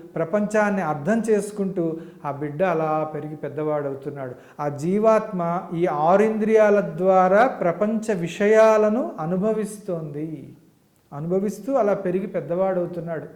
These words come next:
పెద్దవాడైన తర్వాత ఇంకా మెల్లిగా మధ్య వయసు వచ్చింది, ముసలితనం వచ్చింది.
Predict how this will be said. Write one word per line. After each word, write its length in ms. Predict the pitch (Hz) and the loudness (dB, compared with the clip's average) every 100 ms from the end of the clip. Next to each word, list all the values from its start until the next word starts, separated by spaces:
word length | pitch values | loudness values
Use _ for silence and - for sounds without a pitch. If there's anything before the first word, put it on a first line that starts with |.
| - _ _ _ _ _ _ - - _ _ _ _ | -20 _ _ _ _ _ _ -20 -20 _ _ _ _
పెద్దవాడైన 580 | 185 180 254 247 226 226 | -6 -4 -4 -2 -2 -2
తర్వాత 760 | 220 208 208 208 208 170 165 170 - - _ | 0 0 4 2 4 2 2 -2 -12 -20 _
ఇంకా 180 | 190 202 | -6 -4
మెల్లిగా 460 | 196 208 214 220 214 | 0 2 2 4 4
మధ్య 340 | 190 175 185 | 2 0 0
వయసు 300 | 202 208 196 | 0 0 0
వచ్చింది, 380 | 190 196 196 202 | -4 -4 -6 -4
ముసలితనం 640 | 185 165 196 190 190 190 | -4 -4 -4 -4 -4 -4
వచ్చింది. 580 | 180 - 180 185 202 - | -4 -6 -6 -6 -8 -12